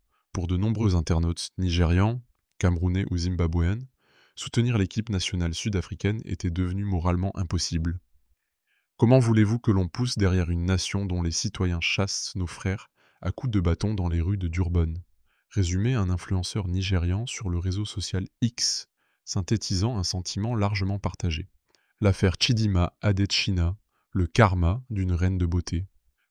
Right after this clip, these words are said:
Pour les supporters africains, et plus particulièrement les Nigérians, l'élimination face au Canada résonne également comme un retour de bâton mystique après l'interminable feuilleton Chidima Adetshina.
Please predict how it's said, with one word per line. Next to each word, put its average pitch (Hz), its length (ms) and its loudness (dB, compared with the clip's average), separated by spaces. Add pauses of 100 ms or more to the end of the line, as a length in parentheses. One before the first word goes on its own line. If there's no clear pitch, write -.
Pour 98 160 0
les 90 60 2
supporters 92 580 -2
africains, 123 540 0 (480)
et 101 100 -2
plus - 180 -2
particulièrement 98 800 2
les 92 140 4
Nigérians, 90 720 4 (440)
l'élimination 113 640 2
face - 260 0
au 104 100 -2
Canada 92 460 2
résonne 90 420 2
également 104 460 2
comme 90 220 -2
un 87 60 0
retour 95 440 0
de 90 80 0
bâton 90 320 0
mystique - 640 -4 (320)
après 95 300 -2
l'interminable 95 720 0
feuilleton 92 640 0 (320)
Chidima 98 580 0
Adetshina. 92 680 0